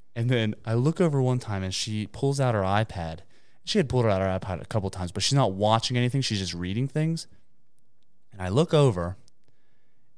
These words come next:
and she, <laughs> while this kid is at the peak of crazy,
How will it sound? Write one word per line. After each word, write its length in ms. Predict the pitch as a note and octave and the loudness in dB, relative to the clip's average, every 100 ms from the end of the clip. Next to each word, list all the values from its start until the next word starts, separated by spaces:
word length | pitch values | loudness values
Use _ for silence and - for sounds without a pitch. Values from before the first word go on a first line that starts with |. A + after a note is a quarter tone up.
| - | -6
and 160 | A2+ A2+ | 0 2
she, 300 | - - C3 - - - - | 2 0 -2 -10 -18 -18 -18
<laughs> 400 | - - - - | -18 -18 -18 -14
while 260 | A#2+ C3+ D3+ | 0 2 2
this 200 | C#3 - | 0 -2
kid 220 | D3+ B2 | 2 2
is 200 | A#2 - - - - | 2 -2 -12 -14 -2
at 200 | A#2 A#2 | 2 4
the 180 | A#2 A2 - - - | 4 2 -2 -16 -6
peak 540 | - G#3 F3 A#2+ - - - | 0 6 6 6 -2 -12 2
of 280 | A#2+ A2 G2+ - - | 2 4 -2 -10 -8
crazy, 760 | - C#3+ B2+ A2 F#2+ E2 - | 2 6 8 8 4 -2 -8